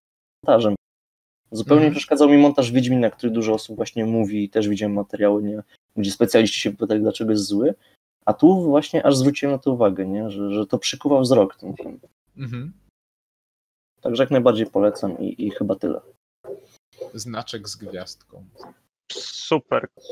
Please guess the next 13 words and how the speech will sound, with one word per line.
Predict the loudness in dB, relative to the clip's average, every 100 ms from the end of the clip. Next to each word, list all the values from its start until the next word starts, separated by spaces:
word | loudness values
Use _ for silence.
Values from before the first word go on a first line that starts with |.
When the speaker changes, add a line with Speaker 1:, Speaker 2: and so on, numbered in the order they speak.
| -10
Speaker 3:
E, | -4 -2 0 0 0 0 -2 -6 -10 -14 _ _
to | -4 -2 -2 2
Oskar, | 0 2 0
jak | 0 -2
nie | -4
masz | -4 -4
nic | -6
przeciwko, | -8 -8 -4 -2
to | 2
ja | 2
bym | 0
teraz | 0 0 0
skoczył. | -4 -4 -4 -4